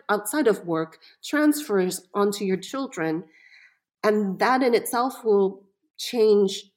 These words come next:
their concept of gender differences and gender responsibilities in the household.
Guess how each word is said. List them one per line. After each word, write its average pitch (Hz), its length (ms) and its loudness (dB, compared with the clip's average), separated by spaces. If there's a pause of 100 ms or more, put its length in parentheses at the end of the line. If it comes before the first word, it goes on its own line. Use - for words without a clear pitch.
(100)
their 240 120 2
concept 185 540 -4
of 160 240 -4
gender 190 500 2
differences 165 720 -4
and 160 160 -2
gender 165 580 -2 (260)
responsibilities 185 880 -2
in 156 80 -4
the 147 80 -8
household. - 680 -10